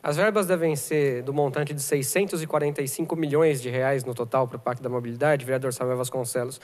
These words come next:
E você, como líder do governo, eu queria que falasse um pouco dos investimentos que esse dinheiro deve ter aqui pela cidade. Além, claro, do que a gente já falou dos corredores, terminais,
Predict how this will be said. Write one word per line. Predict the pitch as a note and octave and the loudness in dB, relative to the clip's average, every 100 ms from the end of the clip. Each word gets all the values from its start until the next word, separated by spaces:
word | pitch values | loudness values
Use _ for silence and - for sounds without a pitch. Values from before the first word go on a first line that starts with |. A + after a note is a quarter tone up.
| - - | -20 -10
E | C3+ | -4
você, | D3 E3 | -2 0
como | E3+ | 4
líder | E3+ E3+ | 4 4
do | E3 | 4
governo, | D#3+ D3+ D#3+ | 4 4 4
eu | F3+ | 2
queria | F#3 | -2
que | - | 0
falasse | F3 D#3+ E3+ | 0 0 0
um | |
pouco | E3 E3 | -2 -2
dos | D#3 F3+ | 2 2
investimentos | F#3 E3 E3 - C#3+ C#3+ C#3+ - - - - | 2 0 -2 -2 0 0 0 -6 -12 -18 -18
que | - | -4
esse | C#3+ D3 | -4 -2
dinheiro | C#3 C#3 C3+ C3+ | -4 -2 -2 0
deve | C3 B2+ | -2 -4
ter | C3 B2+ | -4 -4
aqui | A#2+ C3 B2+ - - | -4 -8 -10 -12 -6
pela | C#3+ C#3+ | -2 -2
cidade. | C#3+ D#3+ B2 - | 0 0 0 0
Além, | A3 G3+ F#3+ | 2 4 4
claro, | E3 D#3 D3 | 4 4 4
do | C3+ C3 | 0 -4
que | C3+ | -2
a | |
gente | C3+ | -2
já | C3+ | -2
falou | C3+ D3 | -2 0
dos | C3 | 0
corredores, | - C#3 D3 F3+ F#3 | -2 -4 2 2 2
terminais, | D#3+ C#3 C3+ C#3 D#3 | 0 -2 0 0 0